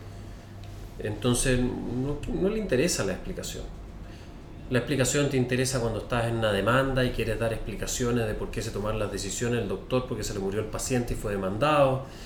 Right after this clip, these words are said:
Eh, la, quiere una explicación, una,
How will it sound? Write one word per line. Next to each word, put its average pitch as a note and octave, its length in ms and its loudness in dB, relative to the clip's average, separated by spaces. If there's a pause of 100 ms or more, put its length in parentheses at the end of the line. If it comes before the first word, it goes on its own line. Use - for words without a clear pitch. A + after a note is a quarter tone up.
(360)
Eh, G2+ 600 4
la, G#2 400 2
quiere A#2+ 280 2
una A2 160 4
explicación, A#2 600 2
una, G#2 420 0